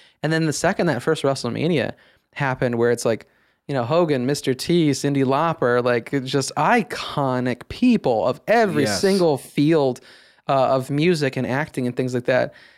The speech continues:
Speaker 1: There was no turning back. Like, it was
Speaker 2: No.
Speaker 1: just, it w-, from that point on, it was, uh, it
Speaker 2: A
Speaker 1: was W W F.
Speaker 2: spectacle.
Speaker 1: A spectacle.
Speaker 2: Right.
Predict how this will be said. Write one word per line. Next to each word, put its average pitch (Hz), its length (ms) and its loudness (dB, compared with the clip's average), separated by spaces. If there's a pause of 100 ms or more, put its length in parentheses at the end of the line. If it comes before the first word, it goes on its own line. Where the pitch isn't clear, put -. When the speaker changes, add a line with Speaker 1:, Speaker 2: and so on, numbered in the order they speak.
(160)
Speaker 1:
There 196 160 4
was 247 180 2
no 156 160 2
turning 131 380 -4
back. 104 540 -4
Like, 117 200 0
it 127 100 2
was 120 140 0
Speaker 2:
No. 95 100 -2
Speaker 1:
just, - 360 -4
it 135 100 0
w-, 127 200 0
from - 160 -2
that 143 180 0
point 139 200 0
on, 131 200 0
it 107 120 -2
was, 117 240 0
uh, 117 320 0 (160)
it 135 80 0
Speaker 2:
A 117 60 2
Speaker 1:
was 127 180 2
W 127 260 2
W 135 220 0
F. 127 40 -6
Speaker 2:
spectacle. - 180 -8 (100)
Speaker 1:
A 160 100 2
spectacle. 202 500 2
Speaker 2:
Right. 208 100 2